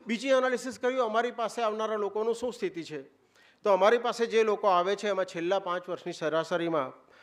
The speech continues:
પંચાયત વિભાગની બાવીસ ટકા, શહેરી વિકાસ વિભાગની સત્તર ટકા,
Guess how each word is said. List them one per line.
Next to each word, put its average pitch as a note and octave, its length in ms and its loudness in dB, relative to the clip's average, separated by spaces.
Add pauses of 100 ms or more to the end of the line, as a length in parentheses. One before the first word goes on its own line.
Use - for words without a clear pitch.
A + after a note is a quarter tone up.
(120)
પંચાયત G#3+ 560 2
વિભાગની F3 420 -2
બાવીસ D3 340 -2
ટકા, F3+ 380 -6 (240)
શહેરી E3 240 2
વિકાસ D#3 340 -4
વિભાગની C#3+ 360 -4
સત્તર - 340 -4
ટકા, F3 320 -6